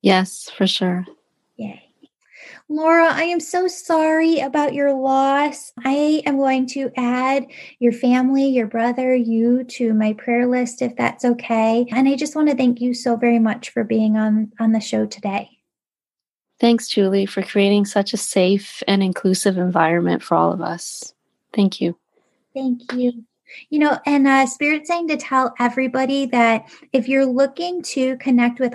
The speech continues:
Speaker 2: other like-minded souls, we're doing so much. I feel like the Facebook group, the Angels and Awakening Podcast Tribe over on Facebook, was a little stagnant last year. So we came together, we built up a team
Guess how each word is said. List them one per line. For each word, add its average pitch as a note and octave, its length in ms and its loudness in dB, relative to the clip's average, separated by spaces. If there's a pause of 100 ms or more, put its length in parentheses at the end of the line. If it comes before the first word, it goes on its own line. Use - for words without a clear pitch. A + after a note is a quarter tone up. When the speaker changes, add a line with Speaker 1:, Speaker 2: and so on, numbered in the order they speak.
Speaker 2:
other A#3+ 540 2
like-minded A3 880 0
souls, G#3+ 460 -4 (360)
we're C#4 140 -2
doing E4 400 0
so A#3 580 0
much. A3 640 0
I A#3+ 200 2
feel C#4 340 -6
like C#4+ 260 -2
the G#3+ 560 0
Facebook B3+ 600 -2 (420)
group, A#3+ 500 2
the A#3 180 -2
Angels A3+ 380 0
and A#3 80 2
Awakening G#3+ 800 0
Podcast G#3 580 -2
Tribe G#3 640 0
over A3 260 0
on G#3+ 140 2
Facebook, G#3 460 -4
was A#3+ 160 -4
a B3+ 40 -10
little C4+ 280 -2
stagnant A#3 640 0
last B3 300 0
year. B3+ 240 2 (340)
So C4+ 160 2
we B3+ 120 4
came D#4+ 300 -2
together, B3 500 2
we A#3 120 2
built C4 320 -2
up C#4 160 -2
a A3+ 60 -2
team A3+ 680 0